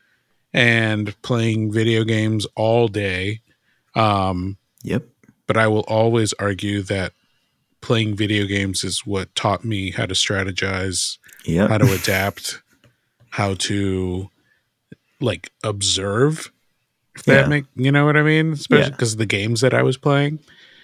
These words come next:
Speaker 1: um, a lot of, like, Super Metroid, like, breaking my brain.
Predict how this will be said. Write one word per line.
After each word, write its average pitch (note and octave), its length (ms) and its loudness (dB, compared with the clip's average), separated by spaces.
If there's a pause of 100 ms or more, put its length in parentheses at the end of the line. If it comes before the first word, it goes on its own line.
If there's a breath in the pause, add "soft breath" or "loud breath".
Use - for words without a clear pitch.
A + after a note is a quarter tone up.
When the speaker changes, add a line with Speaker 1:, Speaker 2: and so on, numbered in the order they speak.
(160 soft breath)
Speaker 1:
um, F#2+ 600 -2
a G#2+ 40 -2
lot G#2+ 180 2
of, G2+ 80 0
like, F#2+ 160 -4
Super G#2+ 300 -2
Metroid, G2+ 600 -4 (840)
like, F#2 280 -8
breaking G2 380 -4
my F#2 120 -6
brain. F2+ 520 -10